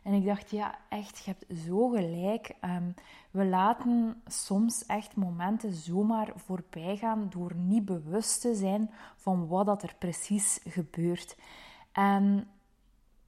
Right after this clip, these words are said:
dat is, meteen dacht ik ook van: "Ja, dat is ook wat dat, wat ik heel vaak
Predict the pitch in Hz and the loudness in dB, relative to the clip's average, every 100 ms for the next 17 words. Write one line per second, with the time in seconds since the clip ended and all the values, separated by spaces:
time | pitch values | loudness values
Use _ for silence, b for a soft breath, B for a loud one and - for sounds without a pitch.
0 | 180 - 220 208 - - 214 202 202 - | -8 0 0 0 -6 -6 0 0 0 0
1 | 226 269 269 - 190 214 - 208 208 208 | 2 2 0 -2 -2 -2 -2 -2 0 0
2 | - 208 202 - 180 190 190 180 - 208 | -2 0 0 -2 -4 -2 -2 -4 -4 -2
3 | 262 190 190 240 240 196 185 185 - 180 | 0 0 0 0 -2 -4 0 -2 -2 -4
4 | 190 185 - - 165 170 202 247 240 185 | -4 -4 -8 -12 -6 -2 0 0 0 -2
5 | 180 185 226 240 | 0 2 0 -2